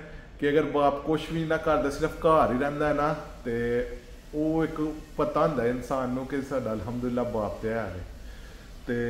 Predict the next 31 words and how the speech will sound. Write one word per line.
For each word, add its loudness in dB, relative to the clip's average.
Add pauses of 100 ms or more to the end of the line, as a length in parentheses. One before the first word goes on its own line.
(540)
ओह 6
चीज़ 0
मैं 2
समझना 0
वां, 2 (300)
ते -2
सम -4
टाइम 2
मैं -4
बड़ा 8
जिहा 2
ना 2
होई 2
जन्ना 0
वां, 2
जिहा 0 (1500)
बेबस 2
होई 2
जन्ना 0
वां, -2 (1700)
क्योंकि 2
ओह 6
जेह्ड़े 4
न 2 (200)
बाप 8
ही 4
अच्छी 0
direction 2
दे 2
सकदा -2
वे, 0